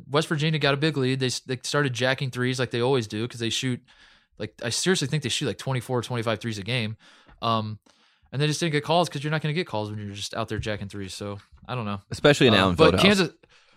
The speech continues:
Speaker 1: to, to the, to the Kansas side of it though, um, I have been a, I've been anti-Kansas all year because I just haven't really felt this team. There's just,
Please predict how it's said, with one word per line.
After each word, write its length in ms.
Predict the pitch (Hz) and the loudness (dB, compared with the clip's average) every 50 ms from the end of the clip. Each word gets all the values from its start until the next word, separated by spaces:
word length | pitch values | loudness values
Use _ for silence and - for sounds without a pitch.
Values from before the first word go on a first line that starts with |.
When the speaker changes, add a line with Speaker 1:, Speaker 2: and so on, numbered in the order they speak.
| _ _ _ _ _ _ _ _ _ - | _ _ _ _ _ _ _ _ _ -2
Speaker 1:
to, 180 | - 170 170 160 | 0 2 2 2
to 160 | 165 - 180 | 0 0 2
the, 260 | 165 170 160 151 139 135 - | 4 6 6 6 4 4 2
to 80 | 160 | 0
the 80 | 156 151 | 0 0
Kansas 340 | - 190 214 226 180 139 - | 2 2 2 2 0 0 2
side 220 | - 139 135 127 | 4 4 4 4
of 40 | 117 | 2
it 100 | 113 - | 0 0
though, 260 | 123 117 113 110 - | 0 0 0 0 0
um, 440 | - 123 120 117 113 110 110 107 - _ _ _ _ _ | 0 0 0 0 -2 -2 -4 -8 -10 _ _ _ _ _
I 100 | - 143 | 2 4
have 160 | 165 185 170 139 | 4 4 4 2
been 160 | 160 160 139 | 2 0 0
a, 80 | 131 117 - - | 0 -2 -2 0
I've 180 | 135 151 160 147 | 2 2 2 2
been 140 | 156 160 - | 0 -2 0
anti-Kansas 720 | - 139 139 - 139 127 - - 123 120 110 113 107 - | 0 0 0 2 0 0 0 0 -2 -2 -2 -4 -4 -2
all 120 | 117 110 | -2 -2
year 220 | 110 107 110 110 107 | -2 -2 -2 -4 -4
because 540 | 98 104 - 117 104 104 101 98 - - - | -6 -6 -6 -4 -4 -4 -4 -6 -6 -8 -6
I 80 | - 120 | -6 -6
just 240 | 120 113 - - | -4 -4 -6 -6
haven't 320 | - - - 120 117 117 107 | -6 -6 -4 -4 -4 -4 -4
really 400 | 113 113 110 110 110 107 104 - _ _ _ _ _ _ _ _ | -4 -4 -4 -4 -4 -6 -8 -10 _ _ _ _ _ _ _ _
felt 280 | - - - 101 104 - | -14 -10 -10 -8 -6 -6
this 140 | 127 - - | -6 -6 -6
team. 280 | - 131 135 135 127 123 | -4 -6 -4 -6 -6 -6
There's 160 | - 113 104 | -6 -6 -6
just, 260 | 113 101 - - - | -6 -6 -6 -8 -10